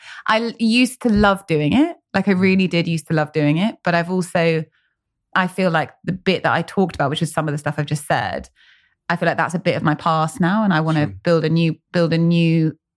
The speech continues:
Speaker 1: path for myself before I figure out telling people about it, if that makes sense.
Speaker 2: Yeah.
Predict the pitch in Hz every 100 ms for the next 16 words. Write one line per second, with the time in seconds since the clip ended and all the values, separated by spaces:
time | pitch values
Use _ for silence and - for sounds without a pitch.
0 | _ _ - 175 156 147 - 156 165 180
1 | 143 147 151 143 147 147 147 135 - _
2 | - 156 151 147 151 147 139 - - 190
3 | - 185 175 196 - 175 127 104